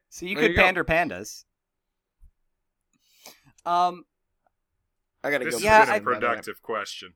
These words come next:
Speaker 1: Yeah, we're gonna, <laughs> we're gonna have to <laughs> finish this up. I, I think it's ju-, it was worth discussing just to figure out what pandaing is.
Speaker 3: It's the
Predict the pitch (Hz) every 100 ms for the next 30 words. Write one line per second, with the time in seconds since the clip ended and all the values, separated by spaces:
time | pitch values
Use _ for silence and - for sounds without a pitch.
0 | _ 143 117 117 131 131 117 135 - 202
1 | 160 151 131 135 127 123 165 143 - 147
2 | _ 135 113 110 120 107 123 113 - -
3 | - 135 277 - 247 285 247 220 208 208
4 | 202 165 175 190 175 151 170 208 170 156
5 | 135 123 - - 156 _ 165 165 160 156
6 | 143 139 139 - - 135 151 135 98 98
7 | 104 104 110 - _ _ - -